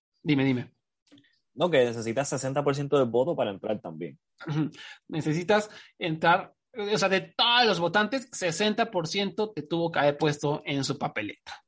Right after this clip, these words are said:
Speaker 1: ¿no? Eh, si no, pues te la pelas. Y ojo, si no alcanzas el diez por ciento, te sacan de la papeleta.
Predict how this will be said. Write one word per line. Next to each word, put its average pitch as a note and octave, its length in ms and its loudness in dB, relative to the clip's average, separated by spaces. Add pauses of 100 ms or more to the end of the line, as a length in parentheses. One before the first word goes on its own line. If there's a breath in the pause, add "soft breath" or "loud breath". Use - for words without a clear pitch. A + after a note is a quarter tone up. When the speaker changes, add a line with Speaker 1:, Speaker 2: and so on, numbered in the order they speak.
Speaker 1:
¿no? F#3+ 240 -2 (680 loud breath)
Eh, C#3+ 320 0
si C#3 140 -2
no, G#3 180 0
pues D#3 160 -4
te C#3 80 0
la B2 140 -2
pelas. B2+ 340 -2
Y G#3 60 2
ojo, G#3 320 0
si - 240 -4
no G3 120 2
alcanzas A3 440 4
el D#3+ 180 2
diez F3+ 380 0
por A#3 220 2
ciento, A3 760 -2 (1300 soft breath)
te D3 180 2
sacan D3+ 320 2
de C3+ 80 2
la C3 100 0
papeleta. - 500 -6